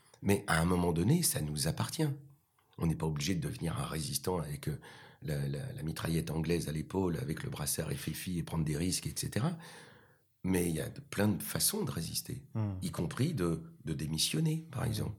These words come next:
Speaker 2: Hmm.
Speaker 1: De dire, « Bah, ce sera un autre. Mais au
Speaker 2: Hmm.
Speaker 1: moins, c'est pas moi.
Speaker 2: Hmm.
Speaker 1: Un autre la fera,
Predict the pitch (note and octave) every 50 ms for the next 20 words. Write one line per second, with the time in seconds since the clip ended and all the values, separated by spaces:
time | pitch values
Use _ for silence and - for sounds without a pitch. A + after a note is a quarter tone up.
0 | - - _ _ A#2+ A2+ G#2+ G2+ G#2 A2 - - - - - - - D#2+ - -
1 | - - - _ _ _ _ _ - - - - - - F2+ G#2 A#2 G#2+ F2+ -
2 | A#2 - - - _ F2+ F2 F2+ G2+ C3+ D#3+ D#3+ - - - - B2+ C3 D#3 E3+
3 | D#3 - - - - - A2+ G#2 G2+ G2 - _ _ _ _ _ _ _ _ _
4 | - - D2 D#2 G2 C3 E3 - - F2 E2+ - - - E3+ E3+ D3